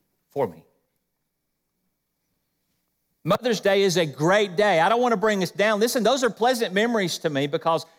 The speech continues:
I have hope because my mom was, is with the Lord. And she showed me and she taught me and she marked me while it was just for the first thirty-one years of my life.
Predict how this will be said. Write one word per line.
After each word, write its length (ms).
I 120
have 180
hope 260
because 240
my 140
mom 240
was, 180
is 320
with 160
the 80
Lord. 300
And 120
she 200
showed 480
me 220
and 80
she 220
taught 360
me 140
and 100
she 220
marked 380
me 240
while 240
it 40
was 160
just 240
for 100
the 100
first 340
thirty-one 460
years 260
of 140
my 140
life. 360